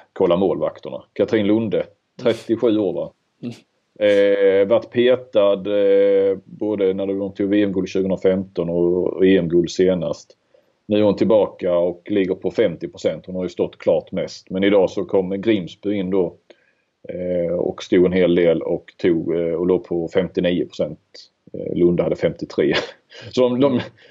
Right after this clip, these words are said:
Speaker 1: de ligger ju kring femtio procent totalt och etta, tvåa i målvaktsligan. Det är, ja, det är helt
Speaker 2: De pratade i, eh, Kanal fem-studion, eh, om att Signell, han har, eh,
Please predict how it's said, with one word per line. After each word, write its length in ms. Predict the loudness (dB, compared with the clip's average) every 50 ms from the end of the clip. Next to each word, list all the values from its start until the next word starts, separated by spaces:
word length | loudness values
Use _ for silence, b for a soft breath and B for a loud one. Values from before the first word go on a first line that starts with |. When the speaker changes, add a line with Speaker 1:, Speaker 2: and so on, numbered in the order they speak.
| B B
Speaker 1:
de 140 | B 0 2
ligger 240 | 2 2 2 0 -2
ju 60 | -2
kring 260 | -2 -2 -2 -2 -2
femtio 320 | -2 0 -2 -2 -4 -10 -14
procent 360 | -12 -8 -6 -6 -6 -6 -8
totalt 380 | -10 -6 -4 -4 -4 -4 -4
och 140 | -4 -2 -2
etta, 280 | -2 -4 -4 -4 -4 -4
tvåa 280 | -2 -2 -2 0 -2
i 40 | -2
målvaktsligan. 680 | -4 -4 -4 -4 -6 -8 -8 -10 -10 -8 -6 -6 -4 -4
Det 160 | -4 -4 -4
är, 80 | -4 -4
ja, 220 | -4 -2 -2 -4 -6 -10 _ _ _ _ -8 -4
det 60 | -4
är 80 | -4
helt 580 | -2 -2 -4 -4 -4 -8 _ _ -18 -18 -18 -20 _ _ _ _ _ _ _ _ b b b b b b b b b b
Speaker 2:
De 100 | b -4
pratade 440 | 0 2 2 2 2 2 0 2 0
i, 320 | -2 -2 -2 -2 -2 0
eh, 140 | 0 -2 -2 -6 -10 -14 -18 -20 -12
Kanal 340 | -6 -4 -4 -2 -2 -2
fem-studion, 880 | -2 -2 -2 -2 -4 -6 -4 0 0 0 0 0 -4 -6 -6 -6 -8 -8
eh, 280 | -6 -6 -6 -6 -6 -6
om 120 | -8 -8
att 160 | -10 -10 -12
Signell, 540 | -16 -14 -10 -6 -6 -4 0 0 0 0 0
han 160 | -2 -6 -6
har, 320 | -6 -6 -6 -6 -6 -6 -8
eh, 80 | -10